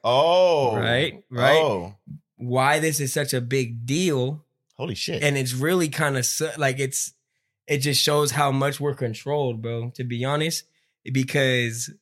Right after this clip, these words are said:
Speaker 2: the motherfucking Wall Street in general has been
Speaker 1: <clears throat>
Speaker 2: doing this to each other and us, eh, per se,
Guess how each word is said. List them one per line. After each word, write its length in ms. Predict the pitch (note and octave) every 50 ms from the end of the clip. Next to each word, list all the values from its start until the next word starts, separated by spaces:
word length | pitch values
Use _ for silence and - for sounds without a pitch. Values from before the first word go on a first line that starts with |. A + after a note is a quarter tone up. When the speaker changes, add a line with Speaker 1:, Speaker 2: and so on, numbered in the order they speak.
| _ -
Speaker 2:
the 100 | C#3 C3+
motherfucking 1200 | B2+ B2+ C3 C#3 D3+ D3+ D#3 D3 C#3+ - - D#3 D#3 D3+ D#3 D#3 D3 C#3+ C#3 C3 B2+ B2 A#2+ B2+ _ _ _ _ _ _ _ _ _ _ _ _ _ _ _ _ _ _ _ _ _ _ -
Wall 340 | - C#3 C3+ C#3 D3 D#3 D#3+
Street 420 | D3+ - - D#3+ D#3+ F3 E3+ C#3+
in 160 | C#3+ C#3+ C3+
general 500 | B2+ C3 C#3 D3 D#3 D#3+ E3 F3 F3+ G3
has 340 | F#3 D#3+ B2+ C#3+ D#3 D3 C3+
been 240 | C3+ C3+ C#3+ C#3 C3
Speaker 1:
<clears throat> 60 | B2+
Speaker 2:
doing 340 | C3 D3 D#3 E3 E3+ E3+ E3
this 240 | E3 E3+ E3+ - -
to 200 | - - E3 D#3
each 260 | D3 C3+ C3 C3+ -
other 360 | D3+ D3 D#3+ E3 F3 F3+ F#3 F3
and 260 | - C#3+ C3+ C3 - -
us, 520 | C#3+ D3 D#3+ F#3+ G#3+ G#3 - - - - D3 D3+
eh, 100 | D3 D#3 D3 - -
per 200 | - E3+ E3 D#3
se, 500 | D3 - - D#3+ F3 G3 G#3+ A#3+ A#3